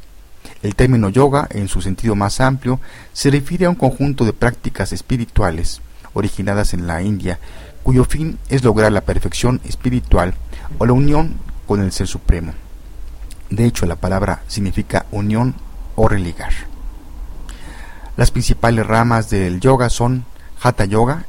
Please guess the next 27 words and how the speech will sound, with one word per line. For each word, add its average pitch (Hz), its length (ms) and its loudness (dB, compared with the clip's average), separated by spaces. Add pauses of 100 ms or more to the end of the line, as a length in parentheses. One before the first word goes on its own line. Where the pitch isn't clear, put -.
el 98 140 -4
yoga 104 280 2
del 85 260 -4
poder 101 420 2
o 95 60 0
la 85 120 0
fuerza, 123 400 2 (1000)
Jnana 120 460 4
Yoga, 123 380 4 (360)
el 95 240 -2
yoga 107 380 4
del 85 240 -4
pensamiento, 113 720 0 (640)
Karma 110 360 2
Yoga, 117 500 2
el 95 140 -4
yoga 101 220 2
de 85 100 -2
la 80 80 -2
acción, 123 400 0 (1120)
Bhakti 123 520 0 (100)
Yoga, 104 560 2
yoga 107 340 2
de 87 180 -2
la 85 180 -2
devoción, 90 560 0 (800)
y 117 220 0